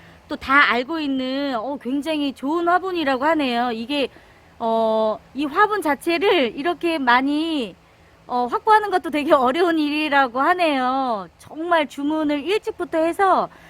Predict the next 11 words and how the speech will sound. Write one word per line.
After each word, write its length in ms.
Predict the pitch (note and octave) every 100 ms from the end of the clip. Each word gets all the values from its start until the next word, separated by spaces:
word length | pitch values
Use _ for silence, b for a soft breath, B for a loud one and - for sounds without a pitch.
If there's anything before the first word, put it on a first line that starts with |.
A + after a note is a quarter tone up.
| B B
이게 180 | B3 B3+
받는 400 | B3+ C4+ F4 E4+
것까지 360 | D#4 D4 C4 B3
굉장히, 640 | A#3+ A#3 C4 B3 A3+ G3+
네, 680 | G#3 A3 G#3+ G#3 G3 F#3 E3+ B B B
이게 80 | A#3
가치가 400 | - B3 E4+ D4+
있는 260 | C4 C4+ D4
화분이라고 560 | F4+ F#4 F4 D4 C#4
하는데, 580 | E4 E4+ D4+ F#4 E4 F3+ b b b b
와, 640 | A3 B3 B3 B3 A#3 A3